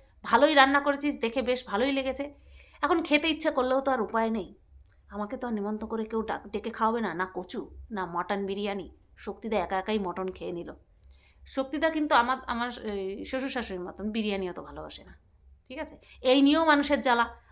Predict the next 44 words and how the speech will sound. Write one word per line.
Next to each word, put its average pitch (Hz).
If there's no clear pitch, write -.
আমরা 226
বিরিয়ানি 247
খাই, 240
তারা 208
কেন 233
বিরিয়ানি 214
খায় 214
না? 202
আমি 269
বলেছি 277
যে 214
তারা 214
খায় 202
না, 151
তারপরেও 185
মানুষের 190
জ্বালা। -
তো 285
মানুষের 247
জ্বালা 214
এরকম 220
চলতেই 220
থাকবে। 285
এই 370
মানুষের 359
জ্বালা, 302
মানুষের 294
কথা 285
বলতে 269
বলতে 277
একটা 240
কথা 247
বলি। 240
একটা 311
উড়ো 427
খবর 381
ভেসে 254
এসেছে, 208
তার 277
আগে 311
একটা 320
কথা 294
বলে 247
নিই। 240